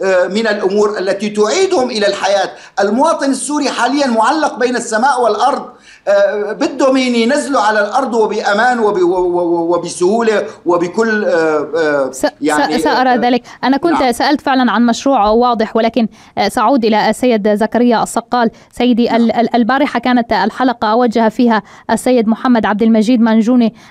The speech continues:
Speaker 2: آه، يعني نائب رئيس هيئة التنسيق الوطنية، نداءً إلى كل المعارضة السورية إن كان للائتلاف أو غير الائتلاف، ولكن خصص بالذكر أيضًا، آه، الائتلاف أن يكون هناك لقاء تشاوري جامع مانع لكل السوريين يتم طرح فيه المسألة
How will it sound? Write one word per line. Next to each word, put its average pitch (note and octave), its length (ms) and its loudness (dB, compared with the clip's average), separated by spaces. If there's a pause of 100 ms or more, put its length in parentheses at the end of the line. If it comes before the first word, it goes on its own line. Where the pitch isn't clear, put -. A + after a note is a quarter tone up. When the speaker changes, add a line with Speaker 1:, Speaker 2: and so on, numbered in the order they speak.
Speaker 2:
آه، - 240 -2 (200)
يعني A3+ 280 2
نائب A3+ 360 0
رئيس G#3+ 460 2
هيئة A3+ 120 2
التنسيق A3+ 440 0
الوطنية، A#3 440 2
نداءً A#3 320 2
إلى A3 200 2
كل D#4 300 2
المعارضة A#3 440 2
السورية A#3 540 0 (240)
إن A#3 100 2
كان C4+ 200 0
للائتلاف A#3+ 580 0
أو A#3 240 2
غير B3+ 200 2
الائتلاف، A3 440 0
ولكن B3+ 260 0
خصص C4 400 -2
بالذكر A3 440 -2
أيضًا، A3 220 0 (320)
آه، A3 220 0
الائتلاف A#3+ 640 2
أن A3+ 220 2 (220)
يكون A#3+ 320 2
هناك B3 360 2
لقاء B3 320 0
تشاوري A#3+ 580 0
جامع A#3 360 2
مانع A#3 320 0
لكل A3 380 2 (220)
السوريين B3 600 2
يتم E4 340 0
طرح C#4+ 280 -2
فيه C#4+ 200 2
المسألة A#3+ 460 0